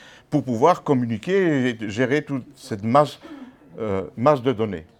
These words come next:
La grosse question, est-ce que tout cela va réduire nos consommations d'énergie ?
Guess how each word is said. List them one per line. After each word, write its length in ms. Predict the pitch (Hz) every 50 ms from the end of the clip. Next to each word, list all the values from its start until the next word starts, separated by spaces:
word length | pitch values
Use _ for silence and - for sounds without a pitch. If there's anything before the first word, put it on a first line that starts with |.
| _ _ - - _ - - - - - - - - - - - - - - - - - - - - -
La 120 | 170 170
grosse 240 | 175 - 240 226 226
question, 480 | - 196 170 - - - 220 220 214 180
est-ce 180 | 156 - -
que 320 | - - 151 147 135 - - - -
tout 140 | - 202 190
cela 460 | - - 190 190 202 214 214 214 - - _ -
va 200 | 120 113 160 151
réduire 360 | 139 147 135 135 156 170 170
nos 120 | 156 143
consommations 580 | 127 135 131 127 - 139 131 127 123 - 135 127
d'énergie ? 520 | 110 117 98 98 87 80 76 73 71 73